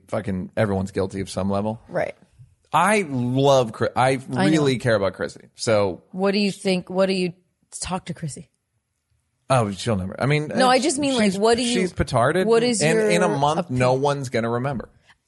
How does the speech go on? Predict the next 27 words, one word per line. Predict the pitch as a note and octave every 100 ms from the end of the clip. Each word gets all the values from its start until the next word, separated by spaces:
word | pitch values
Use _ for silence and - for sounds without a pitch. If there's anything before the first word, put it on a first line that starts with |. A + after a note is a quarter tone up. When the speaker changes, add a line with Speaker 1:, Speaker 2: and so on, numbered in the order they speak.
| _ A#3 G#3+ -
Speaker 2:
Here's | - B3+ A#3
the |
thing | A3 A#3
with | G3 F#3
Chrissy, | - G3+ G3+ F#3+
though, | - - -
because | F#3+ - G#3 G#3 G3+ - _ _ _ _ _ _ _
she's | - A#3 A3+
managed | F#3 F3 F3 F3+ F#3 D#3+ -
to | D#3+ - _
stay | - - - F#3 F3+
in | F3+ F3+
headlines | F3 F3+ E3+ F3+ E3 D3+
with | D3+
her | D#3
tweets. | - - - - - -
You | F#3
know |
what | F#3
I |
Speaker 1:
Mm-hmm. | F3+
Speaker 2:
mean? | F#3+ G3 -
With | G3 - -
not | G#3+ A#3 A#3
even | A#3 G3+ F3+ - E3+
more | F3+ G#3+ C4 C4
than, | A3+ G#3+ G3+ F#3 -